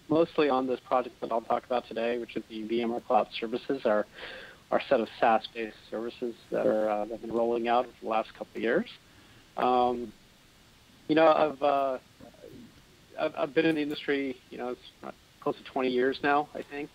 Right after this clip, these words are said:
Um, most of the time, a lot of time spent at Cisco Systems. Um, was there as networking and, and, uh, the product manager for a while.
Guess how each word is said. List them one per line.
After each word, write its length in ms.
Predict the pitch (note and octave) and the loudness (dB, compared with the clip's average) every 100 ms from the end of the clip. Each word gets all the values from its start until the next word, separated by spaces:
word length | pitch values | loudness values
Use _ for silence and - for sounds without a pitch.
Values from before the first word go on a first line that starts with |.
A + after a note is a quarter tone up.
| - - - - - - | -18 -20 -20 -20 -20 -14
Um, 440 | A2+ A#2 A#2 A#2 A2+ - - | -4 -2 0 -2 -6 -10 -6
most 240 | D3 D#3+ - | 2 2 2
of 140 | D#3 | -2
the 40 | B2 | 0
time, 360 | D3 C#3 C3+ | 0 -2 -4
a 40 | B2+ | -4
lot 200 | B2+ C3 | -2 -2
of 80 | - | -4
time 160 | B2+ - | -10 -10
spent 260 | - A#2+ A#2 | -10 -8 -8
at 60 | - | -8
Cisco 320 | C3+ - D3 D#3 - - - | -8 2 2 2 -8 -20 -12
Systems. 380 | C#3 - E3 F#3 - - - - - - | -12 -6 -4 -4 -8 -20 -20 -20 -20 -16
Um, 520 | - A#2+ A#2 A2+ A2+ A2 - - - | -4 0 2 0 -4 -10 -16 -20 -10
was 100 | A2+ | 2
there 180 | B2 B2 | 4 4
as 140 | A#2 - - B2 - B2 | 0 -6 -20 -20 -16 -4
networking 500 | B2+ B2+ A2+ B2+ A#2+ | -2 0 -2 -2 -2
and, 240 | A#2 A#2 | -4 -4
and, 260 | A#2+ A#2 A2+ | -6 -6 -4
uh, 280 | A2+ A2+ A2 - | 0 2 2 -4
the 60 | |
product 360 | A#2+ - A#2+ - | -4 0 0 -2
manager 400 | B2 A#2 B2 A#2 | -4 -4 -6 -6
for 140 | - | -6
a 40 | A#2+ | -4
while. 320 | A#2 A#2+ - | 2 2 2